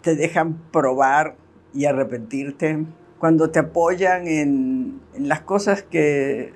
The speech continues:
a ti pueden interesarte un día y al día siguiente a lo mejor ya no te interesan,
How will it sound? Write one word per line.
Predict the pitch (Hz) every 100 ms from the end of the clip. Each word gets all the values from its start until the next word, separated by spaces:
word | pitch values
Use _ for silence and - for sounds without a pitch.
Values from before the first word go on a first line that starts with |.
| -
a | 156
ti | 151 185 180 175
pueden | 170 185 180 170 165
interesarte | 165 160 147 147 180 160 160 185
un | 190
día | 226 190 101 95 -
y | 156
al | 147 175
día | 214
siguiente | 220 208 208 196
a |
lo | 175
mejor | 165 165 190 180
ya | 170 156
no | 143
te | 143
interesan, | 131 135 135 131 123 110